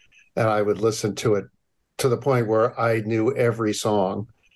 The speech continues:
and was, um, calling the station, uh, with, when they would have, this was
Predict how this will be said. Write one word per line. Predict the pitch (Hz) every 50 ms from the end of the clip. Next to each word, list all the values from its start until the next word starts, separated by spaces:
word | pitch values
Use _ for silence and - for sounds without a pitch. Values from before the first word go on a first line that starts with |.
| _ - - - _ _ -
and | - 110 107 107 104 98
was, | 101 98 110 107 107 104 98 95 87 - - - -
um, | - 117 107 101 101 98 92 92 90 90 - _ _ _ _ _ _ _ _ -
calling | - - 139 143 139 123 110
the | 104 95
station, | - - - 127 127 135 127 - 117 95 87 98 -
uh, | - - -
with, | 117 117 117 117 - 135 - -
when | 127 120 117 113
they | 110 107
would | 107 107 107 104 101 101 -
have, | 113 120 120 117 113 113 - - _ - - _ _ - - - - _ _ _ -
this | 120 117 -
was | 110 101 - - - -